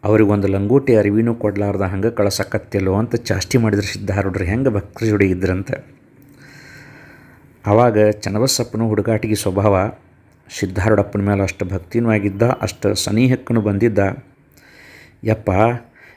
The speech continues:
ನೀನು ಸನ್ಯಾಸಿ ಅದಿ, ನಿನಗೆ ವರ್ಷಕ್ಕೆ ಎರಡು ಲಂಗೋಟಿ ಆದ್ರೆ ಸಾಕು. ಅಂಥದ್ರೊಳಗೆ ಹುಬ್ಬಳ್ಳಿ ಊರಾಗಿನ ಜನ ಎಲ್ಲರೂ ನೇಕಾರರು ನಿನ್ನ ಮನೆಗೆ ಕರೆದು ಪ್ರಸಾದ ಮಾಡಿಸಿ ಎರಡು ಮೂರು ಲಂಗೋಟಿ ಅರಿವಿ ಕೊಡ್ತಾರೆ.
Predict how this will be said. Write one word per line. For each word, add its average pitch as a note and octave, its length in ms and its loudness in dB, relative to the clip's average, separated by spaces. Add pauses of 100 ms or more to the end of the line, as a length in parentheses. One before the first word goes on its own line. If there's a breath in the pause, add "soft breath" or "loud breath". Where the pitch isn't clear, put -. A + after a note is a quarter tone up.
(140 loud breath)
ನೀನು A2+ 420 2
ಸನ್ಯಾಸಿ G#2 580 0
ಅದಿ, F#2 360 0 (960 loud breath)
ನಿನಗೆ G#2+ 420 4
ವರ್ಷಕ್ಕೆ G2+ 580 0
ಎರಡು G#2+ 280 2
ಲಂಗೋಟಿ G2+ 440 0
ಆದ್ರೆ F#2+ 200 -4
ಸಾಕು. - 440 -8 (1300 loud breath)
ಅಂಥದ್ರೊಳಗೆ G#2+ 720 4
ಹುಬ್ಬಳ್ಳಿ A2 440 2
ಊರಾಗಿನ G2+ 540 2
ಜನ F#2+ 160 -2
ಎಲ್ಲರೂ G2 500 0
ನೇಕಾರರು F#2+ 600 0
ನಿನ್ನ F#2+ 280 0 (320)
ಮನೆಗೆ G#2+ 280 0
ಕರೆದು F#2+ 440 -2
ಪ್ರಸಾದ G2+ 460 -2
ಮಾಡಿಸಿ F#2 520 -2 (1040 loud breath)
ಎರಡು A2+ 340 6
ಮೂರು G#2 280 0
ಲಂಗೋಟಿ F#2+ 440 0
ಅರಿವಿ G2+ 220 2
ಕೊಡ್ತಾರೆ. F#2+ 680 -2